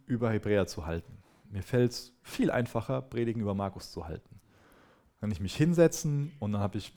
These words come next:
innerhalb von kurzer Zeit, kürzester Zeit hab ich dann irgendwie ein Predigtkonzept und, und weiß, okay, das sind Sachen, die will ich auf jeden Fall weitergeben. Das begeistert mich. Hier bei der Predigt war das auch einfacher, aber da waren schon vorher Predigten im, im, im Hebräerbrief, wo ich mich echt so irgendwie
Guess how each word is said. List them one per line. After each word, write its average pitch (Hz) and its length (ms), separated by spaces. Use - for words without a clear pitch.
innerhalb 104 340
von 104 140
kurzer 156 320
Zeit, 113 540
kürzester 110 420
Zeit 92 240
hab 95 140
ich - 80
dann 90 160
irgendwie 92 200
ein 87 60
Predigtkonzept 107 800
und, 92 180
und 85 160
weiß, 101 280
okay, - 240
das 98 140
sind 95 100
Sachen, 92 300
die 87 100
will 92 100
ich 90 140
auf - 80
jeden 85 100
Fall 85 100
weitergeben. 104 640
Das - 100
begeistert 101 580
mich. 92 280
Hier 123 120
bei 131 80
der 110 100
Predigt 107 280
war 95 80
das 90 200
auch - 160
einfacher, 123 480
aber 101 160
da 104 80
waren 131 140
schon 143 160
vorher 190 260
Predigten 147 480
im, 113 220
im, 110 140
im 107 260
Hebräerbrief, 135 880
wo 107 140
ich 107 100
mich 104 180
echt 127 160
so 120 340
irgendwie 110 220